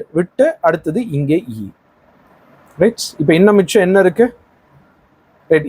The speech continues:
E வந்து முதல் இடத்துல வராது, அதனால அஞ்சாவது இடத்துல வந்துருச்சு, கரெக்டா வந்துருச்சு.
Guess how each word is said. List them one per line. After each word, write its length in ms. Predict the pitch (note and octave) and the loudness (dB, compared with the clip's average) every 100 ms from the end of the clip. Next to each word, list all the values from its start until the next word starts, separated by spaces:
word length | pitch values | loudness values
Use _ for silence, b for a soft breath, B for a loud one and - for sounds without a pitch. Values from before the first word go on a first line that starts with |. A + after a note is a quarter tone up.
| F3+ | 2
E 20 | A3+ | 4
வந்து 120 | G#3 G#3 | 4 4
முதல் 180 | F3+ G#3+ | 2 2
இடத்துல 220 | G3 F#3 E3 | 2 2 2
வராது, 280 | E3+ F3 D#3+ E3 | 2 2 0 0
அதனால 220 | D#3 E3 F3 F3+ | -2 0 2 0
அஞ்சாவது 280 | F3 F#3+ E3 | 2 0 0
இடத்துல 240 | D3 F#3+ | 0 -2
வந்துருச்சு, 320 | D3+ D3+ - C#3 | -2 -8 -8 -4
கரெக்டா 240 | D3 C#3 D#3+ | -2 0 -2
வந்துருச்சு. 340 | D3+ C3+ - | -2 -4 -2